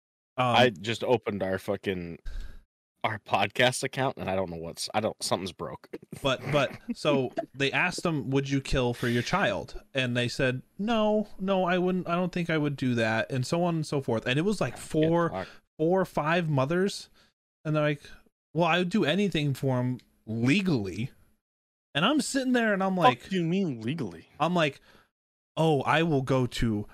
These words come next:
Speaker 1: a very dark place to protect my chil-, my child."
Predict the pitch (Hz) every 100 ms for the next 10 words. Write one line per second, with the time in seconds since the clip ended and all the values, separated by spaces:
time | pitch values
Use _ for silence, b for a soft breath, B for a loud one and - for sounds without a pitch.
0 | b 127 127 117 127 127 139 131 120 120
1 | - - 117 135 - - - B B B
2 | _ _ _ _ _ - 131 120 - 123
3 | - 110 107 - 101 101 - 113 - 101
4 | -